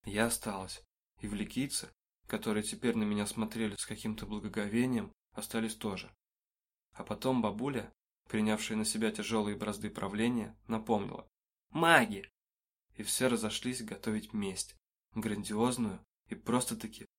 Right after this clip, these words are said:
потрясающую. Мстил вликийский народ массово, безжалостно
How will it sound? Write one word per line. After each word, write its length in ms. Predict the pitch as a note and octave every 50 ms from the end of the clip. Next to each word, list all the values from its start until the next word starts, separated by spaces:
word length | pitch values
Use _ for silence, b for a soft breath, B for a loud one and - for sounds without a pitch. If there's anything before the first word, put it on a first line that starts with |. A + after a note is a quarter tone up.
| _ _
потрясающую. 840 | - A2 - G#2+ A#2 A2 - - A#2 G#2 F#2+ F#2+ F#2+ - - - - - _ _ _ _ _ _ _ _ _ _ _ _ _ _ _ _ _ _ _ _ _ _ _ _ _
Мстил 420 | - A2+ A2 - - - D#3 D#3+
вликийский 520 | C#3+ A#2+ A2 A2 - A#2+ A2+ - - - A2+
народ 280 | A2 A2 B2 C3 -
массово, 580 | - G#2+ G#2+ G2+ G2+ - - - G2 G2+ F#2+ - - _ _ -
безжалостно 720 | A2 A#2+ A#2 A2 A2+ A2+ G2+ G2 G2 - - - -